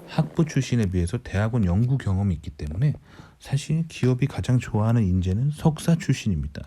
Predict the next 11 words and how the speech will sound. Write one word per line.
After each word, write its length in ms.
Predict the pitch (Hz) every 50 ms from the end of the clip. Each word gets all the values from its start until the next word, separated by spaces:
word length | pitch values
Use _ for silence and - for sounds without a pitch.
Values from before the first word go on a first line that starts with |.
| -
아시겠죠? 480 | - 90 87 87 90 85 - - 127 143 - - _ _ _ _ _ - - _ _ - - - - - - - - - - - - - - _ -
반면에 520 | - 110 127 151 165 - 123 151 147 78 76 - - - _ _ _ _ _ _ _ _ _ _ _ _ - - - -
박사를 1200 | - - - - - - - 151 151 151 147 143 143 139 139 135 135 131 131 131 123 120 120 107
나오게 320 | 85 80 87 95 107 113 101
되면 480 | 87 80 80 98 135 151 123 82 - - _ _ _ - - - - - - - - - _ _ _ -
이제 440 | 90 87 95 95 95 92 92 90 87
기본 300 | - - - 113 139 139
연봉이 380 | 107 92 98 120 139 147 127 98
세요. 460 | - - 135 151 156 104 101 117 113 - - _ _ _ _ _ _ _ _ _
그리고 420 | - 92 87 90 107 123 113 90 -
박사 1040 | - - 90 - - - - 131 135 135 131 131 131 131 131 131 127 127 127 127 123